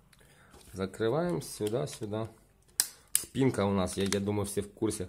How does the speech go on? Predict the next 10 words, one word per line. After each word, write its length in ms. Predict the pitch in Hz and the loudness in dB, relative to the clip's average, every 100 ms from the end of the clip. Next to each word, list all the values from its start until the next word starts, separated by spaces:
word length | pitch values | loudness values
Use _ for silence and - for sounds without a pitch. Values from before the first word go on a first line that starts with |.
| - | -8
Ну, 80 | 98 | -10
типа 420 | - - 104 98 98 | -4 -2 0 0 -2
с 40 | |
двумя 240 | 90 95 95 | 0 0 2
камерами, 600 | 143 175 175 170 156 156 - - | 0 2 2 0 -4 -6 -16 -20
вспышечка 680 | - - 139 - - 101 - - - | -10 -2 0 0 0 -2 -4 -12 -6
и 100 | 107 | -6
сканер 400 | - 71 73 110 | -2 0 2 0
идет. 240 | 120 85 - - - - - - - - - | 0 -2 -4 -18 -20 -20 -20 -20 -2 0 2
Ок. 320 | 123 127 - | -2 -2 -14